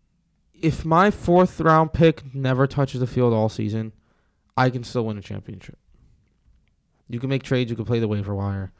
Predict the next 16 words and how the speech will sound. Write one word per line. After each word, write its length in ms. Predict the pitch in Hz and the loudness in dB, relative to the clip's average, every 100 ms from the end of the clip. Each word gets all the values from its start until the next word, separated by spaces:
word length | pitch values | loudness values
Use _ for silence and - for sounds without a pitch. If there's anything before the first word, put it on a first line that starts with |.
| _ _ _ _ _ _ _ _ _ - | _ _ _ _ _ _ _ _ _ -2
I 160 | 127 | 0
think 400 | 131 139 127 - | 0 -4 -6 -6
picking 320 | - 135 127 | -4 -4 -4
Josh 260 | 120 117 - | -4 -4 -4
Gordon 360 | - 131 123 117 | 0 0 0 -6
here 300 | 117 110 104 | -6 -4 -4
with 140 | 107 | -4
the 80 | 113 | -4
team 260 | - 127 | -4 -4
that 100 | 117 | -2
I 100 | 110 | 0
have 220 | 117 117 110 | 0 -2 -2
now 280 | 117 127 123 | 0 2 2
has 360 | 110 104 - | 0 -2 -4
league-winning 440 | 113 107 104 101 98 | -4 -2 -4 -6 -8
potential. 520 | - 101 95 104 | -8 -8 -8 -12